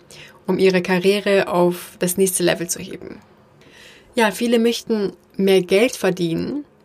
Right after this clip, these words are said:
aber mehr Aufgaben beziehungsweise mehr Verantwortung übernehmen, als sie bereits haben? Nö, das nicht.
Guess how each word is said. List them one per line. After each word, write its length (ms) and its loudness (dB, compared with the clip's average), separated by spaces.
aber 460 2
mehr 280 2
Aufgaben 840 0
beziehungsweise 580 0
mehr 220 4
Verantwortung 580 -2
übernehmen, 640 -2
als 200 -2
sie 60 0
bereits 420 2
haben? 420 -2
Nö, 240 -2
das 180 -2
nicht. 300 -6